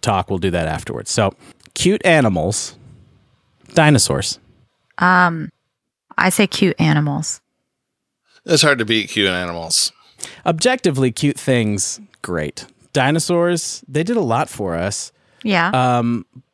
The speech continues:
Speaker 1: but they're not around anymore. So how important could they really be?
Speaker 3: Well,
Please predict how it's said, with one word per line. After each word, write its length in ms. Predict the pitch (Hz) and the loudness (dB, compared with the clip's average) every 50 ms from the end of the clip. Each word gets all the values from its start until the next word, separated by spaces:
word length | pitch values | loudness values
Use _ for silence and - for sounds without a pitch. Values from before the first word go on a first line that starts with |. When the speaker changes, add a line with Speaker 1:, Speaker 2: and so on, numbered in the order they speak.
| _ - | _ -12
Speaker 1:
but 300 | - 156 156 147 - 156 | -8 -6 -6 -6 -8 -6
they're 120 | 160 170 185 | -6 -4 -4
not 160 | 220 240 240 | -2 -2 -2
around 300 | 247 240 247 262 285 294 | -2 -2 -2 -2 -2 -2
anymore. 320 | 247 123 95 90 87 87 90 | -2 -2 -4 -4 -4 -6 -6
So 120 | - 123 | -4 -4
how 240 | 123 123 175 220 247 | -4 -2 -2 -2 -2
important 360 | 240 196 - 240 220 208 202 | -2 -2 -2 -4 -4 -4 -4
could 120 | - 202 165 | -6 -4 -4
they 160 | 185 175 160 | -2 -2 0
really 320 | 120 123 123 120 120 113 | 0 0 0 0 0 -2
be? 400 | 104 85 98 90 82 73 67 - _ _ _ - | -2 -4 -6 -6 -6 -8 -12 -16 _ _ _ -6
Speaker 3:
Well, 380 | - 123 127 131 131 - - | -4 -4 -2 0 -2 -2 -4